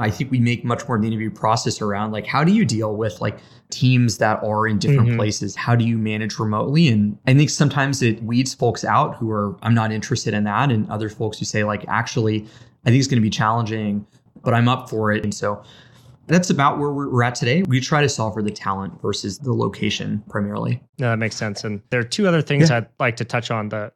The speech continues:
Speaker 2: first is just what's next for Ramp?
Speaker 1: As much as we've grown, this industry is so large. I mean, I think if you add in all of the new players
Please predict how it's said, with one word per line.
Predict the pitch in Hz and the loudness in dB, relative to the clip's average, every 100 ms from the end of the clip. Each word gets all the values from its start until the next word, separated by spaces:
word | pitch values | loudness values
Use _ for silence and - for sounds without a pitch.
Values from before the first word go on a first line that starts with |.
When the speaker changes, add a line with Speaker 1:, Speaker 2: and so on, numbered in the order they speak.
| - | 0
Speaker 2:
first | 233 170 | 2 2
is | 131 113 | 0 -2
just | 117 - _ _ - | -2 -4 _ _ 0
what's | 151 - | 0 2
next | 139 151 156 | 2 2 0
for | - 156 | -4 -2
Ramp? | 143 147 175 _ _ _ - | 2 2 0 _ _ _ 0
Speaker 1:
As | 127 123 | 2 4
much | 147 180 | 4 4
as | 190 165 | 2 2
we've | 127 - | 2 2
grown, | - 117 110 104 98 - _ _ | -2 0 2 2 0 -4 _ _
this | 113 165 180 | 2 4 4
industry | - 143 156 - 151 113 | 4 2 2 0 -2 0
is | 101 | -2
so | - 139 135 143 117 101 | 0 4 4 4 0 0
large. | 101 98 87 - | 0 0 -2 -2
I | 113 | 4
mean, | 120 | 4
I | 120 | 4
think | 123 165 147 | 4 4 4
if | 123 | 0
you | 123 - | -2 0
add | 113 120 | 2 2
in | 120 | 2
all | 113 110 113 | 0 -2 -2
of | 110 | -2
the | 107 | 2
new | 107 110 | 2 2
players | 104 - 104 101 101 98 | -2 -2 0 0 -2 -6